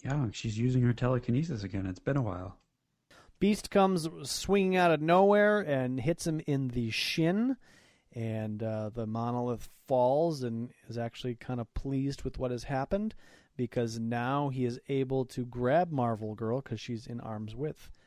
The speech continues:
Speaker 2: And I have to say that the expression on this guy's face reminds me a lot of Megatron for some reason.
Speaker 1: Oh, yeah.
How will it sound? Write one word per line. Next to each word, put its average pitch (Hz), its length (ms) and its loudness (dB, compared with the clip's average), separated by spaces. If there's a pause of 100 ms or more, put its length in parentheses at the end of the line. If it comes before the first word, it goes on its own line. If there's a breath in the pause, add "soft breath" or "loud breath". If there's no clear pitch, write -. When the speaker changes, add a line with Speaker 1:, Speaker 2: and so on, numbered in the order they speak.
(440)
Speaker 2:
And 180 100 10
I - 20 10
have 233 160 10
to 240 80 -4
say 214 220 6
that 190 180 4
the 143 140 6
expression 160 600 2
on 143 180 2
this 135 160 0
guy's 127 320 2
face 139 440 0 (120)
reminds 156 520 0
me 233 200 2
a 160 80 -4
lot 147 280 4
of 127 120 -2
Megatron 117 760 -2
for 107 120 -10
some 110 260 -6
reason. 104 420 -6 (340)
Speaker 1:
Oh, 269 180 4
yeah. 330 320 6